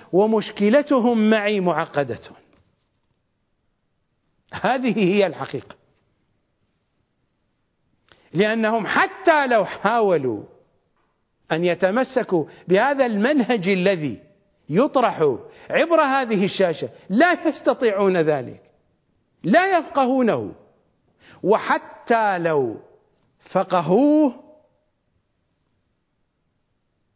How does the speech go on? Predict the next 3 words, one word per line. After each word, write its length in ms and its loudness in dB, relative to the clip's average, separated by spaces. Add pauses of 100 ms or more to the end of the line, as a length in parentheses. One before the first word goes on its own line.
(220)
فإنهم 720 0 (2250)
لا 400 0
يتمكنون 1040 -2